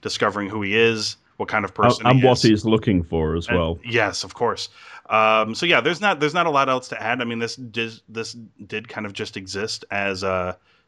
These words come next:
Speaker 1: just, like, a fun ride episode with a, I guess a, a, a bit of a, uh, I, I guess a, a bit of a sour <laughs> ending, I guess, with that fucking Arrow thing.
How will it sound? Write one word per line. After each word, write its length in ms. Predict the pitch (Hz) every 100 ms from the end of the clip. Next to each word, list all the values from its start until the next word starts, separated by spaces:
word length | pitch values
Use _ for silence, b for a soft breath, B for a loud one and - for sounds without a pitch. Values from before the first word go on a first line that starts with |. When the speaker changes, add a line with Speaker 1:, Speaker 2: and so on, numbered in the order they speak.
| -
Speaker 1:
just, 160 | 110
like, 120 | 107 98
a 60 |
fun 340 | - 107 104 98
ride 400 | 98 98 98 101
episode 680 | 95 104 - 107 110 117
with 280 | 104 98 -
a, 180 | 95 92 B B B
I 100 | 98
guess 300 | 98 104 98
a, 280 | 101 92 92 -
a, 140 | 98 101
a 40 | 101
bit 260 | 95 101
of 140 | 104 98
a, 280 | 95 92 92 _ _ _ _ -
uh, 320 | 87 87 85 - _ -
I, 140 | 98 95 -
I 80 | 90
guess 220 | 98 -
a, 180 | 95 101
a 120 | 104
bit 260 | 104 113 110
of 80 |
a 60 | 101
sour 460 | - 107 107 113 113
<laughs> 0 |
ending, 540 | 123 131 - 180 196
I 60 | 151
guess, 420 | 147 156 185 - B B -
with 120 | 131
that 180 | 120 -
fucking 340 | 139 - 120
Arrow 260 | 120 143 143
thing. 380 | 143 151 160